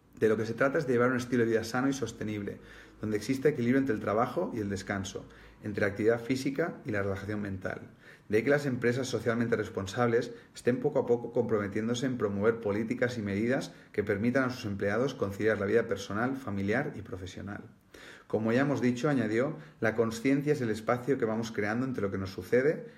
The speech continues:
y nuestra consiguiente reacción o respuesta. Cuanto menos energía vital, menos conciencia y más reactividad. En cambio, cuanta más energía produzcamos y acumulemos, mayor será nuestro nivel de conciencia y menor será nuestra impulsividad.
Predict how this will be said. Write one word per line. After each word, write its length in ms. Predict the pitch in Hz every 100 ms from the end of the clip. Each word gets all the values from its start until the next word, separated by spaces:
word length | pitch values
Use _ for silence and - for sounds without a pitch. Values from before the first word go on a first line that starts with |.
| -
y 100 | 110
nuestra 260 | 104 95 101
consiguiente 540 | 98 95 104 110 117
reacción 540 | 110 98 - 120 139 -
o 80 | 95
respuesta. 640 | 90 - 98 - - - - - - -
Cuanto 300 | 104 98 107
menos 260 | 123 135 127
energía 300 | 113 - 107
vital, 500 | 107 135 165 - - -
menos 260 | 107 107
conciencia 840 | 107 98 - 127 127 151 151 - -
y 120 | 104
más 160 | 101 104
reactividad. 560 | 101 98 92 90 92 - - - - -
En 100 | 95
cambio, 540 | 113 113 127 151 151 -
cuanta 300 | 104 98 104
más 160 | 120
energía 380 | 139 117 120 110
produzcamos 580 | 104 98 - 113 104 98
y 20 |
acumulemos, 720 | 95 - 101 110 135 170 - - - -
mayor 240 | 104 107 117
será 180 | 131
nuestro 240 | 131 120 110
nivel 220 | 104 120
de 100 | 123
conciencia 800 | 104 101 - 123 123 120 135 - - -
y 80 | 110
menor 260 | 101 107 120
será 220 | 123 120
nuestra 260 | 123 -
impulsividad. 720 | 101 98 92 95 95 98 92